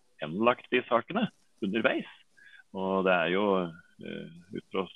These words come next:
bevisets stilling, som det sies. Men, eh, det har jo sin sammenheng i at det delvis er mindreårige personer, og, og delvis, eh, ja, folk man ikke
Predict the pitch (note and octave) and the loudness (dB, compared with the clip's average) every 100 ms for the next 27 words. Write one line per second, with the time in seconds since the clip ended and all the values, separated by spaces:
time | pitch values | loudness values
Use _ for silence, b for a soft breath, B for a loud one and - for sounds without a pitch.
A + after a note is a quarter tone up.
0 | - - F#2 E2+ E2+ - - F#2 A2+ A#2 | -20 -6 -2 -2 -4 -10 -2 0 2 0
1 | B2+ A#2+ B2 A#2 A2+ G#2 - D3 F#3 - | 0 2 2 2 -4 -10 -2 0 0 -6
2 | _ _ B B B B - G2+ G2 F#2+ | _ _ B B B B -6 -2 0 2
3 | F2+ E2+ D#2+ F#2+ G2+ - D2 E2 E2 F2 | 2 4 2 2 -2 -2 -4 -4 -4 -2
4 | E2+ F2 E2+ C#2+ F2 - E2 D#2+ - B | -2 0 0 0 -2 0 2 2 -2 B
5 | - E2 D#2 E2+ F2 F2 - D#2+ - D#2+ | -12 -8 -6 0 2 2 -2 -6 -4 -4
6 | F2 F2+ F2 E2 E2 E2 E2 E2+ D2 E2 | -4 -2 -2 -4 -8 -8 -4 -2 -2 -4
7 | - _ E2+ D#2+ C#2+ D2 _ _ _ _ | -6 _ -2 -2 -4 -10 _ _ _ _
8 | _ _ - - - _ B B B B | _ _ -4 -4 -4 _ B B B B
9 | _ F2 E2 - F#2 - F#2+ | _ -6 -2 0 0 2 4